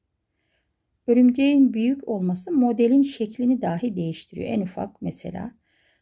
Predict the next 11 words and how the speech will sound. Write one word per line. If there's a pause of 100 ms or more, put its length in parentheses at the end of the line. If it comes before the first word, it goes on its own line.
(120)
küçük
bir (100)
detay. (1800)
O
yüzden (140)
şöyle
minik
minik (800)
ipimi
hafif
uzatıyorum.